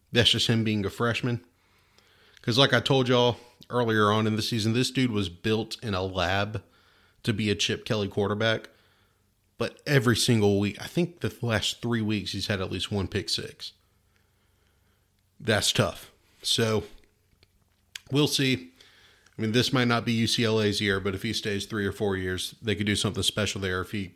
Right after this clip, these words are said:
gets better. But he's gotta get a lot better, I'll say that. Going through the picks from last week. Remember the week before we went fourteen five and one, not to brag, but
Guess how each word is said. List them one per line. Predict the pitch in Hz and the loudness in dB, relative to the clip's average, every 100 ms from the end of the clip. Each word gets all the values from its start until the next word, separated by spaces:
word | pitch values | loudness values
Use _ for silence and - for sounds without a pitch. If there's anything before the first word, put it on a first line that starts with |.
| _ | _
gets | 107 98 | -6 -6
better. | - 95 85 95 | -6 -10 -10 -10
But | 95 - - - - _ - _ - | -12 -12 -16 -20 -20 _ -20 _ -4
he's | 104 | 0
gotta | 113 101 | 2 4
get | 98 | 4
a | 95 | 2
lot | 85 - | 0 -2
better, | 85 - | -6 -4
I'll | 90 | -4
say | - - | -6 -10
that. | - - - - _ _ _ _ _ _ _ _ _ _ _ _ _ _ _ _ _ _ _ - - _ _ _ _ _ _ _ _ _ - | -10 -14 -16 -20 _ _ _ _ _ _ _ _ _ _ _ _ _ _ _ _ _ _ _ -14 -14 _ _ _ _ _ _ _ _ _ 2
Going | 214 233 | 10 10
through | 214 208 | 10 6
the | 175 | 6
picks | 185 170 | 6 8
from | - 170 | 6 6
last | 165 151 - | 6 4 4
week. | 170 170 - - - - _ _ 131 | 4 4 0 -14 -18 -20 _ _ 2
Remember | 139 143 | 4 4
the | 135 | 4
week | 135 131 | 2 0
before | - 139 135 | -6 0 4
we | 131 | 4
went | 123 123 | 4 2
fourteen | 120 123 113 135 120 | 0 -2 0 0 0
five | 123 117 120 | 2 2 2
and | 120 | 2
one, | 104 101 | 2 2
not | 101 98 | 0 -2
to | |
brag, | 98 104 98 104 - - - - - _ | -2 -2 -2 -4 -12 -20 -20 -20 -20 _
but | 123 120 107 | 0 2 0